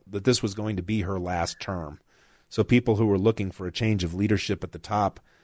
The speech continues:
assuming she keeps that promise, won't, aren't gonna have to worry about whether Ronna McDaniel runs again.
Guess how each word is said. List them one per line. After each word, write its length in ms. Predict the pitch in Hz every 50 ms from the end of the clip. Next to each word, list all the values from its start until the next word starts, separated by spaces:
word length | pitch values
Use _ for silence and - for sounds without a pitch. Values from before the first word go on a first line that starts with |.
| _ _ _ -
assuming 340 | 92 90 - 139 139 120 107
she 160 | 95 - 90
keeps 300 | 82 - - 175 165 -
that 220 | - 85 80 - -
promise, 460 | - 92 80 80 82 85 82 - -
won't, 220 | 107 107 107 -
aren't 180 | 101 117 104 -
gonna 160 | - 101 98
have 180 | 101 101 95 -
to 80 | 90 85
worry 300 | 92 95 95 95 95 87
about 280 | 78 90 85 80 73
whether 280 | 82 92 85 87 80 78
Ronna 380 | 78 73 92 95 95 90 85
McDaniel 480 | 85 80 - 98 92 92 92 90 82 76
runs 240 | 78 78 76 73 -
again. 340 | 78 69 69 73 73 107